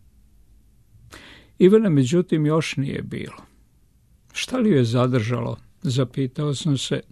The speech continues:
dok sam išao po mobilni u radnu sobu.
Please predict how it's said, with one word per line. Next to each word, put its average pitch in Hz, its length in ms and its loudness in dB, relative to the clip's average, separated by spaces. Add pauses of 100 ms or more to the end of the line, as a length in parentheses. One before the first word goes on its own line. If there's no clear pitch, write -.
(300)
dok 135 200 -6
sam 131 240 0
išao 131 420 -2
po 135 180 -4
mobilni 127 640 0
u 120 80 -4
radnu 120 340 -6
sobu. 120 440 -10